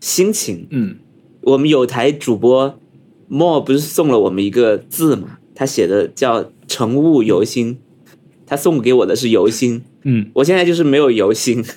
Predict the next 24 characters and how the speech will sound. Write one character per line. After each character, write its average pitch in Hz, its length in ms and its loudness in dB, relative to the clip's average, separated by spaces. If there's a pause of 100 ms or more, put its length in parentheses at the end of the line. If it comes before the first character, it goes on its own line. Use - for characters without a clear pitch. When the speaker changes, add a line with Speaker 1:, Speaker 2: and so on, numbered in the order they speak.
(260)
Speaker 1:
<laughs> - 440 -18
我 147 80 0
就 180 100 4
完 175 140 0
全 208 200 0
没 175 100 0
有 165 120 4 (840)
游 135 260 2
历 156 520 2
游 135 200 4
戏 156 240 0
的 127 140 2
心 156 240 0
情。 113 200 -4 (1900)
Speaker 2:
嗯。 117 280 -2 (360)
Speaker 1:
<laughs> - 440 -20
就 220 100 0 (200)
真 226 120 2
的 233 120 4
是 196 100 -6
像 185 160 0
大 180 140 0
家 170 160 0
说， 170 420 0